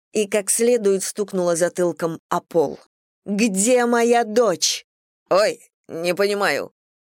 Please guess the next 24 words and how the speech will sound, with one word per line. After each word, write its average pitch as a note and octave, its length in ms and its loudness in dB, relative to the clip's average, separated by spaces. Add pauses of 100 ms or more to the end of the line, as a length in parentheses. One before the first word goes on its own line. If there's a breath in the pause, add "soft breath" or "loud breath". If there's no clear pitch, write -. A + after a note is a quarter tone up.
что - 380 -2
вы F#3 100 0
здесь G#3 240 -2
делаете?» — F#3 640 0 (320)
сказал D#3+ 460 -2
незнакомец. D#3+ 880 -4 (340)
У G3+ 80 4
него G#3+ 300 2
были G3 200 2
очень F#3+ 380 0
светлые G3 640 0
голубые F3 520 0
глаза. F3 540 -2 (680)
«Где A#3+ 540 0
моя G#3+ 400 2
дочь?» — G3 720 0 (120)
снова E3+ 400 -4
крикнула D3+ 480 -4
Мэгги, F3 520 -2
когда D#3+ 300 -2
остальные D#3+ 420 -4
собрались D#3+ 520 -2
вокруг D#3+ 360 -6
них. D#3+ 320 -8